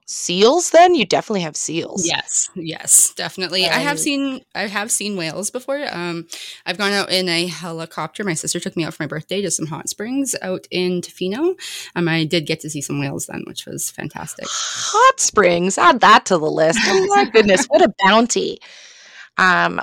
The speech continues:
Speaker 1: when I was a kid, I firmly thought I was going to move out to B C to become a marine biologist. Why did every millennial grade four child wanna be a marine biologist? I don't
Speaker 2: That's what
Speaker 1: know.
Speaker 2: my best friend is doing. She's in school
Speaker 1: Well,
Speaker 2: for that right now.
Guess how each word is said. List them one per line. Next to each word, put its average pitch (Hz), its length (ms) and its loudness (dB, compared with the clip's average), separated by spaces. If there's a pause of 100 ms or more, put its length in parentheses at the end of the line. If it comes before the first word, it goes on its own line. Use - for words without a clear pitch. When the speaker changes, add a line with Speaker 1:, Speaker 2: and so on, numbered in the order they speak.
Speaker 1:
when 185 220 2
I 185 220 6
was 185 400 0
a 185 100 0
kid, 175 360 2
I 156 120 2
firmly 165 460 0
thought 156 240 2
I 147 60 -2
was 147 160 -6
going 151 200 -4
to 151 120 -8
move 202 240 0
out 190 160 0
to 202 100 -4
B - 140 -6
C 147 400 -6
to - 120 -10
become 151 720 -2 (200)
a 139 260 0 (140)
marine 143 580 -4
biologist. 156 720 -2
Why 160 240 -4
did 139 160 -6
every 147 260 -6
millennial 147 560 -8
grade 135 260 -6
four 139 200 -12
child 135 420 -4
wanna 143 160 -8
be 139 160 -8
a 139 60 -2 (140)
marine 156 440 -6
biologist? 147 640 -2 (120)
I 156 160 0
don't 226 100 -2
Speaker 2:
That's - 120 -4
what 262 60 0
Speaker 1:
know. - 40 -4
Speaker 2:
my 254 200 0
best 277 240 0
friend 285 300 2
is 285 160 0
doing. 170 440 -2 (500)
She's 240 200 -8
in 240 120 -4
school - 160 -2
Speaker 1:
Well, - 80 -2
Speaker 2:
for 220 60 -6
that - 100 -6
right 214 120 -4
now. 220 280 -4